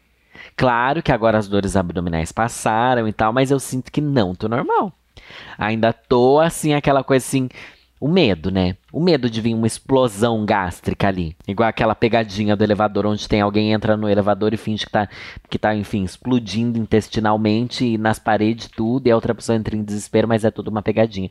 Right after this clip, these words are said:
Enfim, quem sabe essa pegadinha acontecesse e meu medo de tá lá na final do Corrida das Blogueiras e começar a cagar nas calças. Senhor Jesus, não, esses últimos dias têm sido um pesadelo quanto a isso.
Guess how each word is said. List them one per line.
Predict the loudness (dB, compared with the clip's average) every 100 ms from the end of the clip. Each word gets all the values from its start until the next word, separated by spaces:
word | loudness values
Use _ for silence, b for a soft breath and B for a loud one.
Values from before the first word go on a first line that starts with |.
| -4
Enfim, | -4 -2 -2
quem | 0
sabe | 0 -2
essa | -4
pegadinha | -2 2 2 0 -4
acontecesse | -2 0 0 2 0 0
e | -2
meu | 0 2
medo | 2 0
de | -4
tá | -2 0
lá | 2
na | 0
final | 0 0 0
do | 0
Corrida | 2 4
das | 2
Blogueiras | 0 0 0 0
e |
começar | 0 0 0
a |
cagar | -2 -2 -2
nas | -2
calças. | -2 -2 -4 -8 -10 -10 _ b b b b b b b
Senhor | -12 0 2 2 0 2 2 2
Jesus, | 2 -2 -2 -4 0
não, | 0 2
esses | 0 -2 -4
últimos | -4 -2 -6 0
dias | 0 0
têm | -4
sido | -2 -4 -2
um |
pesadelo | 2 2 2 0 0 -2
quanto | -2 0
a |
isso. | 2 0 -4